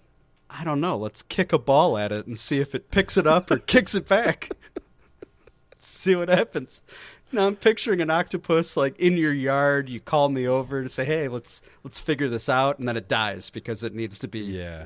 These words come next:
Speaker 1: underwater.
Speaker 2: Do you think an octopus would root for Everton?
Speaker 1: Anything that's not a magpie.
Speaker 2: Yeah. Fuck you, Dave.
Speaker 1: Fuck you, Dave.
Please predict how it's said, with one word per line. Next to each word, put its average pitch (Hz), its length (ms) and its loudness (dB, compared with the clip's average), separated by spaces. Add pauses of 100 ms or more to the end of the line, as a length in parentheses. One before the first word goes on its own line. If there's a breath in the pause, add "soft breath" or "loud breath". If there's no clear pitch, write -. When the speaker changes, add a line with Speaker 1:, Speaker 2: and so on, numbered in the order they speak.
Speaker 1:
underwater. 107 680 -8 (840)
Speaker 2:
Do 110 80 -10
you 104 140 -6
think 104 200 -6
an 92 120 -8
octopus 90 520 -8
would 87 100 -8
root 87 220 -6
for 90 160 -10
Everton? 95 520 -10 (2250 loud breath)
Speaker 1:
Anything 117 380 -8
that's 120 200 -8
not 131 180 2
a 131 40 -2
magpie. 127 840 -2 (600)
Speaker 2:
Yeah. 78 440 -14 (240)
Fuck 90 240 -8
you, 87 100 -8
Dave. 82 400 -10 (1120)
Speaker 1:
Fuck - 680 -16 (460)
you, 101 500 -12 (520)
Dave. 104 480 -16